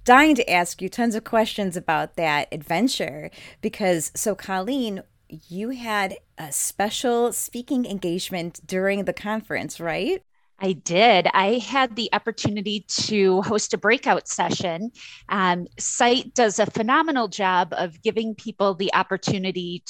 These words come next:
Speaker 2: to be thought leaders, to, um, really work with the, what was the conference theme this year, which was dare, dare to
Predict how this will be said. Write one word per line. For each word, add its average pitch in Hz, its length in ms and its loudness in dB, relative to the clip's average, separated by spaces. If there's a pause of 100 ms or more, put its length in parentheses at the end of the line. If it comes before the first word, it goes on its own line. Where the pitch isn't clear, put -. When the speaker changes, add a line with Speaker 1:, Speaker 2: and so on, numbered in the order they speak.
Speaker 2:
to 175 360 -2 (420)
be 254 180 2
thought 226 400 4
leaders, 202 580 0 (180)
to, 175 580 -2
um, 156 480 -8 (1120)
really 226 160 4
work 240 260 4
with 262 120 -2
the, 233 160 0
what 202 280 0
was 208 260 0
the 196 60 -14
conference - 720 -6
theme 254 200 -2
this 180 220 -4
year, 185 220 0
which 175 240 -6
was 180 220 -2
dare, 185 520 -2 (360)
dare 220 340 4
to 214 260 -2